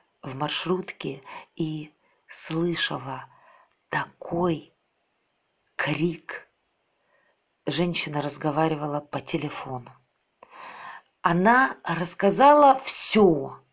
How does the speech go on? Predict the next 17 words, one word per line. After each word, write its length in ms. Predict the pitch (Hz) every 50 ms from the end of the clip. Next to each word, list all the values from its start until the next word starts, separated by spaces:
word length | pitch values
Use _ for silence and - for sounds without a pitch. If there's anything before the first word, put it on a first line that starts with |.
| _ _ _ _ _ _ _ _ _ _ _ _ _
Все, 220 | - - - 202
кто 180 | 202 - - 180
сидел 580 | - - - 165 151 147 160 160 156 156 - _ -
в 100 | 147 143
маршрутке, 760 | 156 156 - - - 175 202 240 233 - - - 143 135 - - _ - _ _ - - - - - - _ _ _ _ -
но 80 | 175 190
они 240 | 196 190 190 196 202
уже 220 | - 175 180 196
не 120 | 185 185 180
знали, 520 | 175 175 160 143 131 120 120 127 139 - - - - - _ -
куда 280 | - 170 156 190 214
себя 400 | 190 - - 165 147 147 170 185
деть 500 | 175 151 139 156 143 131 - - - - -
от 160 | - - - -
стыда, 500 | - - - 170 151 143 123 117 - - - - - - -
потому 280 | - - - 156 160
что 360 | 160 - - 165 160 - -